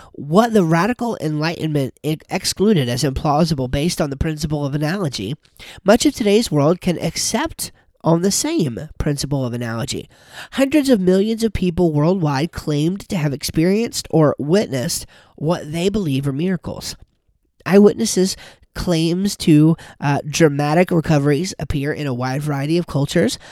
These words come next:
among Christians often successfully emulating models of healings found in the Gospels and Acts. Granted, such healings do not occur on every occasion and are fairly unpredictable in their occurrence,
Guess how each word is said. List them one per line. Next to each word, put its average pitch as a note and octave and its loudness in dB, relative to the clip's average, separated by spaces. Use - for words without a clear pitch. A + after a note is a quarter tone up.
among F#3 2
Christians G3+ 4
often F#3 0
successfully D#3+ -4
emulating D#3 -4
models D3 -2
of D3 -6
healings E3+ -4
found C3+ -8
in D3 -4
the F3 -2
Gospels C#3 -8
and E3+ -12
Acts. - -6
Granted, G#3+ 4
such F#3+ -4
healings F#3 0
do D3+ -6
not D#3 0
occur F3 0
on D#3+ 2
every E3 2
occasion F3+ -4
and F3 0
are D#3+ 2
fairly D3 -2
unpredictable C#3+ -2
in C3+ -4
their B2 -4
occurrence, E3 -2